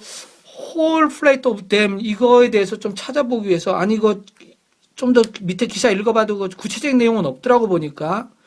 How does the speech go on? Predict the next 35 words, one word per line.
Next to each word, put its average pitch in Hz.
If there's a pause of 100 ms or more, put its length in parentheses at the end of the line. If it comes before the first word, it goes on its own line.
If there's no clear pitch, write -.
(200)
그러니까 240
이 226
비행사가 226 (220)
보긴 247
봤는데 208 (240)
한 302
대 277
하나가 294
아니고 233
여러 185
개가 285
지나갔나 170
봐. 214
그게 151 (480)
오브젝트들은 175
뭐가 156
그 143 (260)
뱅뱅 202
돌면서. 175 (220)
근데 196
한 269
대가 254
아니고 202
여러 190
대가 196
편대를 294
이루면서. 143 (240)
그러니까 240
플리트란 226
말을 135
썼지. -
그지? 196 (260)
편대를 311
이루면서. 156 (760)
그러니까 254